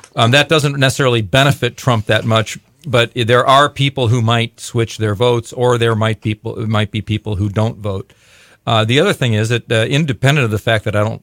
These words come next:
li-, like Trump very much and I don't want him to be the nominee, uh, these indictments are probably also getting some people to s-,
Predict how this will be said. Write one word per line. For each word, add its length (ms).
li-, 200
like 340
Trump 240
very 160
much 240
and 80
I 60
don't 180
want 320
him 120
to 60
be 140
the 140
nominee, 480
uh, 120
these 300
indictments 600
are 540
probably 640
also 380
getting 260
some 160
people 280
to 80
s-, 80